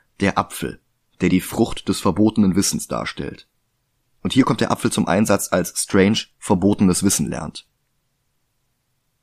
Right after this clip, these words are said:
Dann wendet er denselben Zauber auf das beschädigte Buch an und stellt die fehlenden Seiten wieder her. Und er lernt von Dormammu. Mordo und Wong gehen im letzten Moment dazwischen, bevor Strange beinahe das Raumzeitkontinuum zerstört,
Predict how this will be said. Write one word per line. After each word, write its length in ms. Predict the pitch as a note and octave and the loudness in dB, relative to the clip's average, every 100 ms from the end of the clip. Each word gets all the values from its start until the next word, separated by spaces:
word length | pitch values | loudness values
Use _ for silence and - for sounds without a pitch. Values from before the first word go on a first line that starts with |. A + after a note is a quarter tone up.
| _ _ _ _ | _ _ _ _
Dann 180 | - A2+ | 0 2
wendet 200 | B2 C3+ | 2 0
er 60 | G#2 | 0
denselben 360 | G#2 G2 F#2+ | 0 2 2
Zauber 300 | G2 G#2 G2+ | 2 2 2
auf 100 | E2+ | 2
das 120 | - E2+ | -2 -6
beschädigte 440 | F#2+ G#2 F#2+ G2+ | -4 -2 -2 -2
Buch 220 | F#2 B2+ | -4 -2
an 160 | - A#2+ | -2 -2
und 120 | - | -4
stellt 240 | - F#2 | -2 -2
die 80 | G2 | -2
fehlenden 340 | - F2+ F#2 F2+ | 0 0 2 0
Seiten 280 | D#2 - | -2 -4
wieder 160 | E2+ F#2+ | -2 -2
her. 260 | F#2+ C2 - _ _ _ _ _ _ _ _ _ _ _ _ _ _ | -2 -4 -8 _ _ _ _ _ _ _ _ _ _ _ _ _ _
Und 120 | - | -4
er 80 | F#2+ | 0
lernt 240 | F2 D2+ | 0 0
von 160 | - D2+ | 0 0
Dormammu. 380 | D#2 E2+ C#2 C2+ _ _ _ _ _ _ _ _ _ _ _ _ _ _ _ - | 4 2 2 -4 _ _ _ _ _ _ _ _ _ _ _ _ _ _ _ -4
Mordo 320 | F#2+ A2+ D#3 | 2 4 4
und 200 | D3 G2+ | 2 2
Wong 260 | G2+ G2 F2 | 0 0 0
gehen 200 | F#2+ G#2+ | 2 2
im 100 | G#2 | 2
letzten 360 | F#2+ - - | 0 0 0
Moment 260 | A2+ G2 G2+ | 0 0 0
dazwischen, 420 | G2 - A#2 B2+ | -2 0 -2 0
bevor 280 | F#2 - G#2 | -2 0 0
Strange 380 | - G2+ G#2 A2 | 0 2 2 2
beinahe 500 | F#2 F#2 A2+ G#2 G2 | 0 2 2 2 2
das 200 | F#2+ F#2+ | 2 0
Raumzeitkontinuum 840 | F2+ F2+ - G#2+ G2+ E2 F2 D2+ D2 | 0 0 0 -2 -2 -2 0 -2 -2
zerstört, 580 | D#2+ - E2 F#2+ - | -4 -2 0 0 0